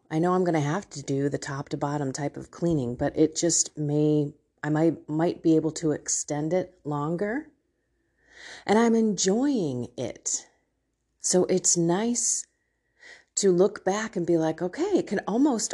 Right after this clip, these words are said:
always look like it did on <laughs> Tuesday." I mean, I'm not a slob, but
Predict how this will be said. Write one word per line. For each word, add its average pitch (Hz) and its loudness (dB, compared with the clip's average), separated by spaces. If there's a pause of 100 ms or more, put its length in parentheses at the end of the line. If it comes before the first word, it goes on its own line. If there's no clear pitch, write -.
always 196 2
look 156 -2
like 143 -4
it 139 -6
did 139 -4
on 127 -4
<laughs> - -2
Tuesday." 160 -2 (1000)
I - -2
mean, 262 6
I'm 262 4
not 403 2
a 392 2
slob, 165 0
but 165 2